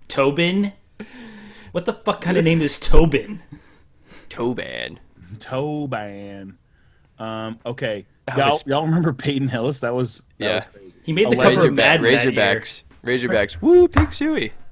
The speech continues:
Speaker 3: Just how does that happen? You have a year where you have thirteen touchdowns on the Browns, and then you're just an enigma after that? You're just garbage? What happened?
Speaker 2: Mm.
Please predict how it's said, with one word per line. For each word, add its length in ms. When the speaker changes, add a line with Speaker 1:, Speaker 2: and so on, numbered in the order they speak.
Speaker 3:
Just 200
how 140
does 140
that 160
happen? 340
You 120
have 120
a 80
year 320
where 120
you 140
have 120
thirteen 540
touchdowns 720
on 160
the 80
Browns, 560
and 120
then 140
you're 140
just 320
an 100
enigma 460
after 260
that? 260
You're 100
just 220
garbage? 580
What 140
happened? 420
Speaker 2:
Mm. 540